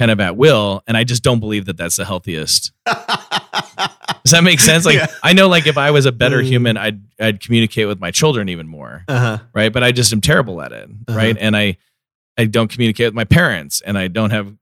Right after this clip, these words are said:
Speaker 1: a good communication with my brother. And so there's lots of people in my life that feel really neglected by me. But what they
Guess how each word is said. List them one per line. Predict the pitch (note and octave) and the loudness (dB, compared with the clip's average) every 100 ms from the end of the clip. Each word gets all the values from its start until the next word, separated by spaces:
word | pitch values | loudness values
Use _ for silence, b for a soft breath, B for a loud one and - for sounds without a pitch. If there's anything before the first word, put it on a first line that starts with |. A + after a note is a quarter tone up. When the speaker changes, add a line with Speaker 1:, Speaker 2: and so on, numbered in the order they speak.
| A2+ | -10
Speaker 1:
a | G#2+ G2 _ _ | -8 -10 _ _
good | A2 G2 | -6 -4
communication | A2+ G#2 A2+ G2+ G#2+ | -4 -2 -2 -2 -2
with | |
my | G#2+ G#2+ | -2 0
brother. | C3 D3+ A2+ E2+ | 2 0 -2 -6
And | D#2+ G2+ G2 - _ | -6 -4 -4 -6 _
so | - D3 A#2+ - _ | 4 4 4 -4 _
there's | D3 C#3 | 0 0
lots | C3+ D3+ - | 0 0 0
of | C#3 | 2
people | D3+ C3+ | 2 2
in | A2+ | 0
my | G2 | 0
life | G#2 A#2 - | 0 -2 -2
that | E2 | -6
feel | - G#2 | -4 -4
really | G#2 G#2+ G2+ | -2 -2 -2
neglected | F2 G2+ A#2+ - F#2+ | -4 -4 -6 -6 -8
by | D#2 D2 | -6 -8
me. | D2 B1 D2+ F2 _ _ _ _ _ _ _ _ _ _ | -8 -10 -12 -16 _ _ _ _ _ _ _ _ _ _
But | B2+ - | 0 2
what | B2 G#2+ | -2 2
they | B2+ B2 A#2 A2+ G#2 | 4 4 4 2 -2